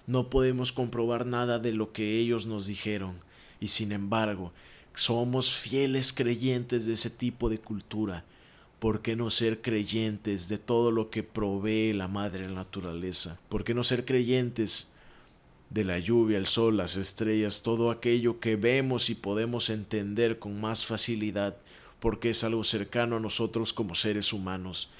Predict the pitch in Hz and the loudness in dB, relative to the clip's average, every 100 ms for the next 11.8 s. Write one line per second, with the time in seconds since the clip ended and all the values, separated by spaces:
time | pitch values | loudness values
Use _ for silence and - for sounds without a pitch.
0 | - - 107 117 107 120 123 120 117 107 | -20 -6 -2 0 2 4 2 2 -2 -2
1 | 110 120 117 107 104 98 101 110 113 110 | -2 0 0 0 -2 -2 0 2 2 2
2 | 113 104 131 117 117 120 135 - 127 123 | 2 2 2 2 2 2 2 0 0 2
3 | 110 101 98 113 101 - - - _ - | 0 0 -2 -2 -2 -6 -18 -20 _ -4
4 | 110 117 117 117 - 113 107 101 98 101 | 0 4 4 4 4 2 2 0 -2 -4
5 | 110 101 104 113 104 95 82 - - - | -2 -2 0 2 2 -2 -4 -12 -20 -20
6 | - - _ - 131 127 117 110 101 95 | -20 -20 _ -2 4 6 6 4 0 -4
7 | - 104 85 98 92 85 85 - - 80 | -2 0 0 0 0 -2 -6 -16 -20 -6
8 | 120 113 131 139 135 156 147 143 135 123 | -2 2 8 8 8 4 6 6 4 0
9 | 131 123 135 131 - 131 139 135 143 143 | 0 0 -2 -2 0 0 0 -2 0 0
10 | 135 - 143 147 139 - 131 117 92 - | 0 -2 2 2 4 2 -2 -4 -4 -2
11 | 117 107 113 107 98 95 98 | -2 0 -4 -6 -2 -2 -2